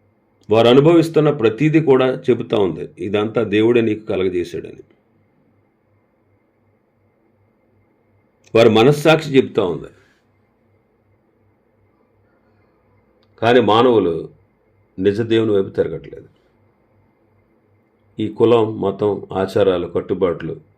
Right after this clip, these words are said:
ఇవన్నీ కూడా ఆటంకంగా ఉన్నాయి. వీటన్నిటిని చూసి భయపడి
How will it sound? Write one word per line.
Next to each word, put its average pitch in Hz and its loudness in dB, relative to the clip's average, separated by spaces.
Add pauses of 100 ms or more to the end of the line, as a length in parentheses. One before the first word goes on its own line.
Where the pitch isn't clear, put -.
ఇవన్నీ 104 0
కూడా 98 -4 (380)
ఆటంకంగా 139 -2
ఉన్నాయి. 87 -8 (3000)
వీటన్నిటిని 139 4
చూసి 151 -2 (840)
భయపడి 113 2